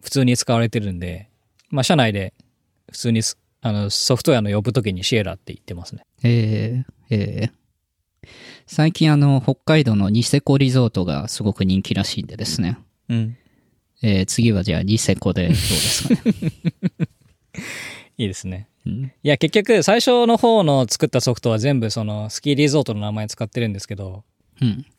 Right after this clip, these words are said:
Speaker 1: 新しく入った社員の人が、この名前とソフトウェアの役割をマッチングさせるのがすごい難しいんですよ。
Speaker 2: ああ、はいはい。うん。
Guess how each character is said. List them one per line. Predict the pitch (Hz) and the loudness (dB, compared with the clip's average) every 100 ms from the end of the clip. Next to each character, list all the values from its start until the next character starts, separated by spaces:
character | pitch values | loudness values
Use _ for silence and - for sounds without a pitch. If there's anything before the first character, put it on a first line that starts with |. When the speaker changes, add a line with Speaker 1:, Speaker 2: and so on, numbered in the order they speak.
| _ _ - | _ _ -8
Speaker 1:
新 | 117 - 220 | -4 0 2
し | - | 2
く | - | 2
入 | 143 | 2
っ | 139 | 2
た | 120 | 0
社 | - | 0
員 | 139 | 0
の | 110 | -2
人 | - 110 | -6 -8
が、 | 101 98 101 - | -8 -8 -10 -8
こ | |
の | 107 | -4
名 | 113 139 | -2 0
前 | 190 202 202 | 2 2 0
と | - 185 | 0 0
ソ | 170 | 2
フ | 170 | 0
ト | - | 2
ウ | 202 | 2
ェ | |
ア | |
の | 165 | 4
役 | 113 113 139 | 2 0 0
割 | 120 | 0
を | 104 | 0
マ | 104 | -4
ッ | 113 | -4
チ | - | -2
ン | 151 | 0
グ | |
さ | 151 147 | 0 0
せ | 143 | 0
る | |
の | 104 | -2
が | 98 | -4
す | - - | -4 0
ご | 147 | 2
い | 120 | 2
難 | 117 135 156 | 0 0 0
し | 160 | 0
い | |
ん | 104 | -2
で | |
す | 98 | -4
よ。 | 104 _ _ _ _ _ - | -14 _ _ _ _ _ 0
Speaker 2:
あ | 127 120 110 104 | 2 2 0 -2
あ、 | - | -2
は | |
い | |
は | 92 - | -4 -6
い。 | - - | -8 -2
う | |
ん。 | 98 107 | -2 -2